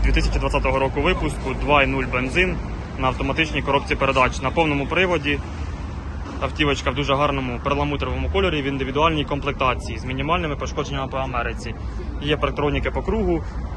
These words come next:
камери триста шістдесят, електропривід багажника, автомобіль семимісний, є безключовий доступ на всіх дверях, є датчики сліпих зон. По салончику маємо ось такий білосніжний салон, електроприводи всіх сидінь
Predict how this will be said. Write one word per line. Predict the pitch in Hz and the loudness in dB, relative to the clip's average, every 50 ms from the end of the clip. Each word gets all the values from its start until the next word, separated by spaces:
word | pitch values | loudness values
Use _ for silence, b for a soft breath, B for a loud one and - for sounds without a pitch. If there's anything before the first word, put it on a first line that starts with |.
| - - - - | -6 -4 0 2
камери | 156 156 151 143 131 127 | 4 4 4 2 0 2
триста | - 143 139 - 143 131 | 2 2 2 2 2 0
шістдесят, | - - - 143 139 - - 202 202 185 - - - - - | 0 0 0 0 0 4 4 6 6 4 2 -2 -6 -4 0
електропривід | 135 139 147 139 - 147 - 151 143 139 131 131 120 117 | 2 2 2 2 2 0 -2 0 0 0 0 0 0 0
багажника, | 139 143 175 190 196 180 170 165 151 - 143 139 131 - - - 139 | 2 2 4 2 2 2 0 -2 -2 -2 -2 -2 -2 -4 -6 -6 -6
автомобіль | 123 - 151 147 147 143 139 127 | -4 -4 -2 -2 -2 -2 -4 -4
семимісний, | - - 131 139 151 175 202 214 - - 156 151 135 - - - - - - - - - - | -4 -4 -4 -2 -2 0 0 -2 -2 -2 -2 -2 -2 -2 -4 -4 -6 -6 -6 -6 -8 -8 -6
є | - 139 147 - - - - - - - - - - - - - 147 | -4 -2 -2 -2 -2 -4 -4 -6 -6 -6 -6 -8 -8 -8 -8 -6 -6
безключовий | 147 - - - - - 156 147 147 | -6 -4 -4 -4 -4 -2 -2 0 0
доступ | 139 147 139 135 - 135 - - | 0 -2 -2 -4 -4 -6 -6 -6
на | 131 123 | -6 -6
всіх | - - - 139 - | -6 -6 -6 -6 -6
дверях, | 147 151 165 190 208 208 190 - - - - - - | -4 -4 -2 -2 -2 -2 -4 -6 -8 -10 -8 -8 -8
є | 135 127 | -6 -2
датчики | 127 139 135 - - - 127 117 | -2 -2 -2 -2 -2 -4 -6 -6
сліпих | - 131 127 - - 160 156 | -6 -4 -2 0 0 0 2
зон. | - 190 202 214 190 160 - - - - - - - - - - - - - | 2 2 2 2 2 0 -4 -4 -4 -4 -4 -4 -4 -6 -6 -6 -6 -4 -2
По | 135 135 | -2 0
салончику | - 151 151 175 185 170 - 135 131 143 | 0 2 2 2 0 -2 -4 -4 -4 -4
маємо | 139 143 143 139 135 127 123 127 | -4 -2 -2 -2 -2 -2 -2 -2
ось | 123 120 | -2 -2
такий | - 127 123 123 120 | -4 -4 -4 -4 -4
білосніжний | 123 123 127 127 123 - 135 135 120 110 - - - | -4 -2 -2 -2 -4 -4 -4 -6 -4 -6 -6 -6 -6
салон, | - - 151 160 185 202 202 185 - - - - - - - - - - - - - - - | -4 -2 0 0 2 2 2 0 -2 -4 -6 -6 -8 -8 -8 -8 -8 -8 -8 -10 -8 -4 0
електроприводи | 127 139 139 - - 139 135 - 139 143 131 123 120 120 | 2 2 2 2 0 -2 -2 0 0 2 2 2 0 -2
всіх | 113 - - 139 127 | -4 -6 -6 -8 -6
сидінь | - - 127 143 190 208 202 | -6 -4 -2 0 0 0 0